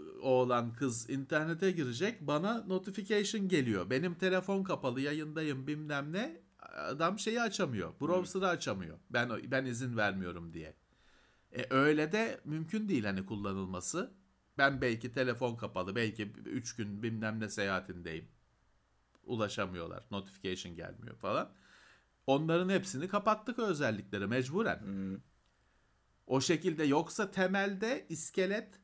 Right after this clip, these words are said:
Speaker 1: çok düzgün. Şey gösteriyor sana Microsoft, diyor ki işte haftalık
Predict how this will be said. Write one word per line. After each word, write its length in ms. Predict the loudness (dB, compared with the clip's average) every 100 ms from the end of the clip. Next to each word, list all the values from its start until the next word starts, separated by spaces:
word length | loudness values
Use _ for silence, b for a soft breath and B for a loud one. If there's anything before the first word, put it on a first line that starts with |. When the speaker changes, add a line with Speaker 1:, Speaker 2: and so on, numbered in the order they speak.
| _
Speaker 1:
çok 320 | -2 -2 -2
düzgün. 500 | -2 -2 0 0 0 -8 _
Şey 320 | -4 0 2
gösteriyor 560 | 2 2 0 -2 -2 -2
sana 260 | -2 -2 0
Microsoft, 640 | -2 -4 -6 -4 -6 -4
diyor 200 | -2 -2
ki 120 | 0
işte 460 | -2 0 0 0 -2 B B B B -20 -20 0
haftalık 640 | 4 4 6 4 4